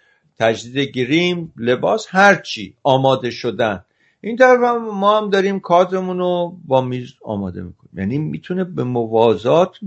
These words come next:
پیش می‌رفتیم، یعنی کسی بیکار نمونه. اتفاقاً یکی از چیزهایی که، اه، من خیلی دوست داشتم و این کار رو انجام می‌دم، خب در هر صورت کار ما کار اجراییه،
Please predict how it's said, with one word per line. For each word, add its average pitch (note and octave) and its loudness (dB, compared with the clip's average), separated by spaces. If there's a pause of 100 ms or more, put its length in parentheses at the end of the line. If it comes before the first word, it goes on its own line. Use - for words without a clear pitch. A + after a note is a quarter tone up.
پیش F#3+ -12
می‌رفتیم، B2 -8 (300)
یعنی C#3+ -2
کسی G3 -8
بیکار F#3 2
نمونه. G#3 -4
اتفاقاً E3 -4
یکی A3 -2
از G3+ 0
چیزهایی E3 -2
که، D3 0 (880)
اه، G#2 -8 (200)
من C3 0 (480)
خیلی E3 0 (840)
دوست C#3+ 0
داشتم B2 4
و - 2
این A#2+ 4
کار A#2 2
رو A2+ 2
انجام A#2+ 0
می‌دم، A3 0
خب A3+ 0
در F#3 2
هر F3 -4
صورت F3+ 0
کار F3 4
ما F3+ 2
کار G3+ 0
اجراییه، C#3 2